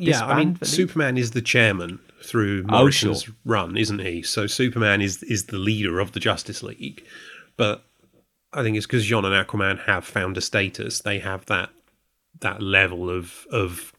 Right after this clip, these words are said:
Speaker 1: sway.
Speaker 2: Yeah, it's like a weird, it's a weird quirk that, particularly 'cause, like, uh, during the,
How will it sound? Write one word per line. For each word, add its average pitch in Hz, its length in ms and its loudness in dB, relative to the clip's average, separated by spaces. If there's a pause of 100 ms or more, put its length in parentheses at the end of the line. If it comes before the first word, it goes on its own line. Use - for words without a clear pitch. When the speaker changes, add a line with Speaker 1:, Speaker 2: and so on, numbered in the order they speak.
Speaker 1:
sway. 87 600 2 (1800)
Speaker 2:
Yeah, 190 340 6
it's - 160 -4
like 349 80 -8
a 359 60 4
weird, 320 200 0
it's - 160 -2
a 330 60 2
weird 370 280 0
quirk 370 320 -2
that, - 220 -4
particularly 269 340 -4
'cause, 160 200 0
like, 123 300 -2 (100)
uh, 101 320 2
during 127 540 0
the, 92 580 0